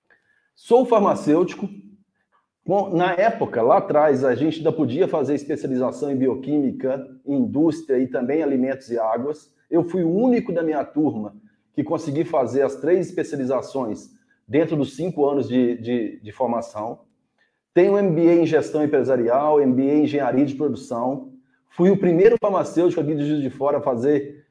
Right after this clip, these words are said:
a procurar uma especialização fora da minha área técnica, como engenharia de produção. Sou master em programação neurolinguística, diretor de operações de nacionais e multinacionais, professor da pós-gradua-, de pós-graduação da U F J F,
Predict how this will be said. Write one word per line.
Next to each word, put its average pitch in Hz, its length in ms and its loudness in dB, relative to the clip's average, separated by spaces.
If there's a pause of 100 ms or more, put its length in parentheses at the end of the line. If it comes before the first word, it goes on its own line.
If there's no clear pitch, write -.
(140)
a 123 80 -2
procurar 170 520 4
uma 196 100 2
especialização 143 720 -2
fora 196 420 0
da 170 80 2
minha 147 200 2
área 135 460 -2
técnica, 160 600 -2 (240)
como 139 180 -4
engenharia 127 320 0
de 123 80 -4
produção. 127 600 -8 (360)
Sou 170 340 0
master 151 680 -2
em 131 540 2
programação 139 500 -2
neurolinguística, 127 1080 0 (520)
diretor 160 360 4
de 185 80 2
operações 160 800 0
de 123 120 -2
nacionais 135 640 0
e 127 40 0
multinacionais, 127 920 -2
professor 160 440 -2
da 151 80 0
pós-gradua-, 143 520 0
de 123 80 -6
pós-graduação 131 760 -2
da 120 80 -2
U 123 80 0
F 143 160 -4
J 135 260 -4
F, 123 360 -2